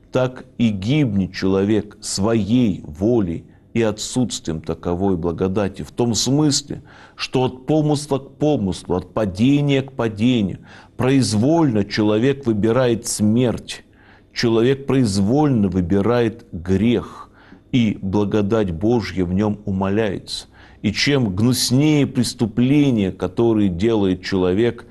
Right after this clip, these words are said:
тем дальше от него отходит Бог, пока человек вполне не оказывается совершенно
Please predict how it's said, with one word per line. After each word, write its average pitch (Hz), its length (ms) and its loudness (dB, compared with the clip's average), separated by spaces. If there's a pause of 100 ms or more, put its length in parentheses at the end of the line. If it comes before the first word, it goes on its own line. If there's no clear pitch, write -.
(280)
тем 107 360 0
дальше 120 480 0
от 92 120 -6
него 98 280 2
отходит 101 480 0
Бог, 117 420 -2
пока 107 320 -2
человек 104 540 0
вполне 104 640 0 (300)
не 104 100 2
оказывается 104 800 0
совершенно 98 960 0